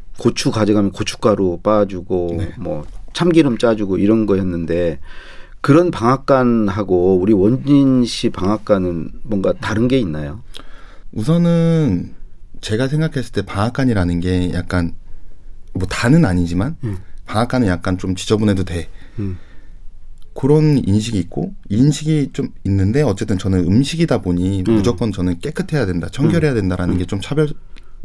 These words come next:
Speaker 2: 돼 있는 것 같고,
Speaker 1: 음.
Speaker 2: 이제 기본 베이스가 이제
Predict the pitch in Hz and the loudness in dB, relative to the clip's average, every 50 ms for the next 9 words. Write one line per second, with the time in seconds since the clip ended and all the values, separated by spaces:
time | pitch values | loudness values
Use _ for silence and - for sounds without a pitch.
0 | 110 117 113 - 95 92 90 90 92 98 104 101 90 92 - - 127 127 101 - | -2 -2 0 0 0 0 2 2 0 0 -2 -2 -4 -6 -2 0 2 2 2 0
1 | 92 - - - - - - - - - - - - - - - - - - - | -4 -8 -10 -8 -8 -8 -8 -10 -10 -10 -10 -12 -10 -10 -12 -12 -10 -8 -4 -2
2 | 90 87 82 - - 110 107 127 131 131 127 127 120 120 120 107 98 92 87 85 | -2 -2 -2 -2 -4 -2 0 2 4 4 6 6 4 4 2 0 0 0 -2 -2
3 | - - - 90 87 82 - 87 90 85 82 | -4 -4 -4 -2 -2 -2 -2 -2 0 0 -2